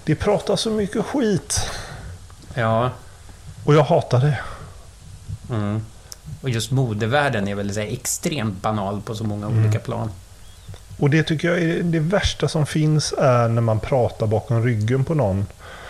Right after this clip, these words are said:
Speaker 1: Eller när man ser ner på andra människor och pratar nedlåtande.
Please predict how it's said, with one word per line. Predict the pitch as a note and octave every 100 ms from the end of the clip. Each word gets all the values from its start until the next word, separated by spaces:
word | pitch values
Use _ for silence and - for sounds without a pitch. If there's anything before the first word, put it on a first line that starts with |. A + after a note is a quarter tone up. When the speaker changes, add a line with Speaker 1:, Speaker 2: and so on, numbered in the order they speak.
| - - - - - - -
Speaker 1:
Eller | E3 C#3+ B2+
när | B2+ B2
man | B2 A#2+
ser | - - D3
ner | D3+ D#3+ D#3 C3
på | - C3
andra | B2 A#2
människor | A2+ A#2 G#2+ -
och | A2
pratar | - C#3 - A2+
nedlåtande. | A2 C3+ B2+ F#2+ G#2 F#3+ - - G2+ G#2 C3+